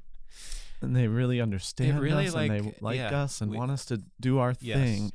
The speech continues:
Speaker 2: it really feels like, um, something you are told does not happen when you are in this cutthroat industry of podcasting.
Speaker 1: And in this town,
Speaker 2: And
Speaker 1: which
Speaker 2: in this town
Speaker 1: is
Speaker 2: of Los Angeles.
Speaker 1: Los Angeles.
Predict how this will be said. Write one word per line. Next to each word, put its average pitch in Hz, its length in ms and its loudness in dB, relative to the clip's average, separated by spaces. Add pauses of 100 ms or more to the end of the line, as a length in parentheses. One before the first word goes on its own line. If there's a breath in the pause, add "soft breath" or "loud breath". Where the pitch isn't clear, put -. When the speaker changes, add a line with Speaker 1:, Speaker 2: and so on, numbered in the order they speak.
Speaker 2:
it 113 120 -6
really 139 280 -4
feels 107 680 -6
like, 98 380 -6
um, 90 460 -4
something 110 360 -4
you 101 140 -2
are 98 100 -2
told 95 360 -2 (100)
does 98 180 -6
not 98 260 -2
happen - 540 -6 (680)
when 92 180 -4
you 90 140 -4
are 87 240 -6 (120)
in 92 140 -4
this 90 340 -8 (180)
cutthroat 95 380 -6
industry 90 300 -8
of 90 100 -12
podcasting. - 600 -10
Speaker 1:
And 123 100 2
in 117 120 2
this 110 180 0
town, 120 400 0
Speaker 2:
And 101 140 -4 (200)
Speaker 1:
which 117 140 2
Speaker 2:
in 127 60 6
this 113 100 6
town 127 140 6
Speaker 1:
is - 20 2
Speaker 2:
of 120 60 2
Los 120 200 2
Angeles. 160 220 -2
Speaker 1:
Los 113 160 0
Angeles. 139 420 -2